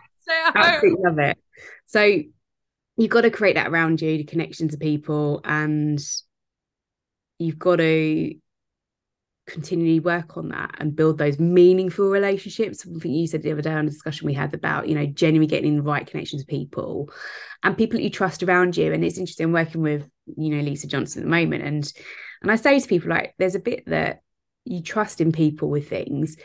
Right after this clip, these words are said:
Speaker 2: but you've gotta take accountability and responsibility. It's very easy to go, "Well, they told me to do this." Like, no, no, no, no. Like, you, you make your decisions and then you stick by the consequences of what happens with those, the outcome.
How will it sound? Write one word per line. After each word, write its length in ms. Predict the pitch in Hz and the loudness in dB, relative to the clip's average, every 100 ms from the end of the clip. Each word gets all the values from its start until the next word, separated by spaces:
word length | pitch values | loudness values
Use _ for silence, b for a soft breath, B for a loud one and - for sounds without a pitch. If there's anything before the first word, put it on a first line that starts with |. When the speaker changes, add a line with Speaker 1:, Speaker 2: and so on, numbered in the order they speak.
| B | B
Speaker 2:
but 100 | - | -2
you've 140 | 196 226 | 0 4
gotta 180 | 208 190 | 4 4
take 200 | 190 165 | 2 0
accountability 340 | 180 165 160 | -2 -2 -2
and 80 | 156 | -4
responsibility. 640 | 151 175 160 180 165 156 | -4 -6 -2 0 0 0
It's 100 | - | -2
very 200 | 208 185 | 2 2
easy 60 | 160 | 2
to 100 | 165 | -2
go, 20 | |
"Well, 140 | 165 | -2
they 100 | 165 | 0
told 180 | 156 196 | 0 0
me 80 | 165 | -2
to 60 | 147 | -2
do 120 | 170 | -4
this." 260 | 165 143 | -4 -6
Like, 100 | - | -6
no, 80 | 220 | -4
no, 80 | 247 | -2
no, 100 | 233 226 175 | 0 0 -2
no. 60 | |
Like, 180 | - - | -4 -6
you, 220 | 202 220 - | -4 -6 -4
you 180 | 208 226 | 2 2
make 160 | 220 | 2
your 60 | 185 | 0
decisions 420 | 170 170 165 147 | -2 -4 -2 -2
and 120 | 156 | 0
then 120 | 160 160 | 2 2
you 120 | 165 | -2
stick 320 | - 180 - | -4 -6 -4
by 340 | 170 156 151 151 B B B _ | -2 -2 -4 -8 B B B _
the 80 | - | -8
consequences 680 | - 180 165 160 160 - 151 | 0 0 0 -2 -4 -4 -6
of 80 | |
what 140 | 156 160 | -4 -4
happens 320 | 196 175 151 | -4 -2 -4
with 100 | 135 | -4
those, 360 | - - 143 - | -8 -8 -10 -4
the 80 | 156 | 0
outcome. 540 | 151 - - - 151 | 0 -2 -8 -12 -12